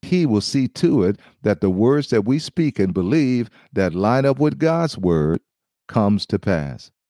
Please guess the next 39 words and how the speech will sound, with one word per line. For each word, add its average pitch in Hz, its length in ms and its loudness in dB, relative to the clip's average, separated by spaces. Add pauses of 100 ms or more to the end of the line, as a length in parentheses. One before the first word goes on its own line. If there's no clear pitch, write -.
(300)
Here 156 320 0
is 110 140 2
our 107 140 2
place 101 320 0
of 101 100 0
dominion. 101 580 -2 (440)
Here 175 420 0
is 110 220 2
how 110 220 2
we 117 200 2
release 98 580 0 (260)
God's 107 340 0
power 98 600 0
on 95 320 2
earth. 78 300 0 (360)
Listen 135 320 2
to 90 100 0
Mark 87 340 0 (220)
chapter 95 320 0
sixteen, 101 600 -2
verse 87 220 -2
twenty. 73 380 -6 (260)
This 120 220 2
is 104 120 0
after 110 280 2
Jesus 98 420 0
gave 95 200 0
the 98 60 -6
commission 98 540 0
to 95 140 0
his 85 120 -2
disciples 87 640 -2
after 85 260 -4
he 90 240 -6
had 80 160 -6
risen 101 360 -2
from 92 240 -2
the 90 100 -2
dead. 80 280 -4